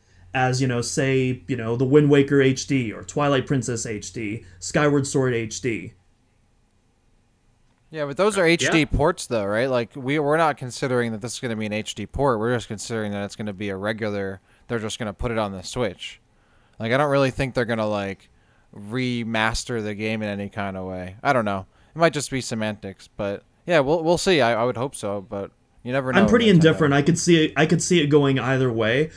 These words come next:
Speaker 1: Personally, for me, I think I could definitely see Prime One especially getting, um, getting a lot of reworking, 'cause out of,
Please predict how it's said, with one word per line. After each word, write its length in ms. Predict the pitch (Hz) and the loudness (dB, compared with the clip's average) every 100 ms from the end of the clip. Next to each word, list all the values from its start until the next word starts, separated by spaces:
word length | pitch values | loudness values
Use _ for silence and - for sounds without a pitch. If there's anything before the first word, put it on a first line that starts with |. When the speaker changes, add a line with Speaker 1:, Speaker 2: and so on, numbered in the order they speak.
| - - - | -18 -16 4
Speaker 1:
Personally, 380 | 196 208 226 | 4 6 4
for 160 | - 156 | 6 4
me, 220 | 135 156 | 4 4
I 120 | 135 | 4
think 560 | 139 - 151 143 139 - _ _ _ _ _ _ - | 2 2 2 2 0 -12 _ _ _ _ _ _ 2
I 120 | 160 | 4
could 160 | 180 151 | 6 6
definitely 400 | 156 170 170 147 | 4 4 2 2
see 200 | 160 143 | 2 2
Prime 420 | - 151 147 131 | 0 0 2 2
One 260 | 117 127 | 2 0
especially 840 | 135 - - 113 - 135 135 139 143 _ _ - 127 | 0 -2 -4 -4 0 4 4 2 -2 _ _ -16 0
getting, 400 | 139 135 131 123 | 4 4 4 2
um, 500 | 117 110 110 110 - - - - - | 0 0 -2 -4 -6 -20 -20 -20 0
getting 220 | 156 139 | 2 4
a 60 | 131 | 2
lot 180 | 123 123 | 2 0
of 120 | 110 | -2
reworking, 560 | 117 123 139 139 151 | -2 2 2 2 -2
'cause 120 | 139 151 | 0 2
out 200 | 180 | 2
of, 100 | 214 | 2